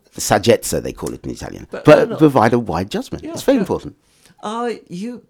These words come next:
Speaker 2: uh, this is new to me,
Speaker 1: Mm.
Speaker 2: right? How many other people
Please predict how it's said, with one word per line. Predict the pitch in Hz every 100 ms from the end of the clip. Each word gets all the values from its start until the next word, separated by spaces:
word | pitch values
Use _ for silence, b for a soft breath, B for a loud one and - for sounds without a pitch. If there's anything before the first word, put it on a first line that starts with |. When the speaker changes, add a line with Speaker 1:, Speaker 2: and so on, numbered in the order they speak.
| -
Speaker 2:
uh, | 170
this | - 233
is | 233 190
new | 170 139
to | - 131
me, | 113 - 139 -
Speaker 1:
Mm. | 294 320
Speaker 2:
right? | 92 147 - _ _ _
How | - 220
many | 240 220
other | 196 175
people | 175 - 185 - 104 -